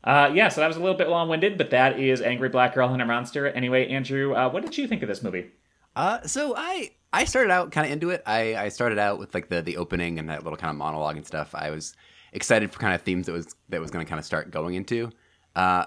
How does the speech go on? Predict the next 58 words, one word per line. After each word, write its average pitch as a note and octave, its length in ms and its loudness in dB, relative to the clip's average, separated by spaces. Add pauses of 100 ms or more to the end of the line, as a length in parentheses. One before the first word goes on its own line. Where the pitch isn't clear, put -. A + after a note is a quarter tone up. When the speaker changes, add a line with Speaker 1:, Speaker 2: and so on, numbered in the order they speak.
Speaker 2:
but B2 160 -2
in F#3+ 160 -4
the E4 80 0
end, A2 140 -2
I F#2+ 80 0
don't - 240 -6
think A#2+ 160 -4
I - 20 2
really G2 180 0
enjoyed E2+ 300 -2
it. F#2 160 -6
I E2+ 60 -6
kinda G2+ 260 -4
felt G#2 160 -4
like F#2+ 140 -4
a F2+ 40 -2
lot D#2+ 220 0
of D#2 220 -8
the D#2 420 -8 (500)
themes F2+ 560 0
were D#2+ 420 -6
really F2 320 -4
surface E2+ 360 -8
level, G2+ 500 -4
and D#2 140 -8
there D#2+ 140 -4
wasn't, E2+ 320 -8
like, D#2 240 -6
or, E2+ 100 -2
like, D2+ 140 -4
kinda D#2+ 180 -6
hinted A#2 320 -4
at, A#2 140 2
but F2 80 -8
not E2 100 -2
really D#2+ 140 -6
delved D2+ 240 -6
back D2 220 -8
into. A#2 420 -6 (520)
Um, C#2 540 -6 (300)
and, F2+ 160 -6
like, F2 160 -6
I, F#2 180 -4
I, G2 300 0
I - 20 2
saw B2 240 2
what B2+ 120 2
they A#2 40 2
were F#2 80 0
going F2+ 300 -2
for. G#2 220 0
I F2 40 0
liked D#2+ 160 -6
what - 60 -20
they F2+ 60 -6
were D#2+ 60 -4
going D#2 280 -6
for. G2 400 -4